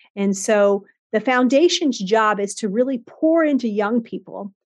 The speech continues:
ideally before they have babies, so we can clean up their pond, because our parents, they did the best they could.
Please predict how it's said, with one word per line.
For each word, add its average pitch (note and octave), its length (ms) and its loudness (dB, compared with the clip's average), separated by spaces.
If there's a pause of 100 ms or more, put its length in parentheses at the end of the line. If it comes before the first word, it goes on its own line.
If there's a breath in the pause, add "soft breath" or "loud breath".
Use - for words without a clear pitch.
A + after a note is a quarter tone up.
(160)
ideally C4 500 2
before A#3 300 2
they F#3 100 2
have G3 300 -4
babies, D4+ 580 -2 (300)
so - 140 -2
we G#3+ 100 2
can F#3 100 -6
clean C4 260 0
up B3 120 -2
their A3 100 2
pond, A3+ 460 -4 (500)
because C#4 240 0
our D4+ 120 2
parents, A4+ 460 -6 (300)
they A#3+ 140 2
did E4 200 -2
the C#4 80 2
best C4 220 -2
they A#3+ 120 0
could. D4+ 500 2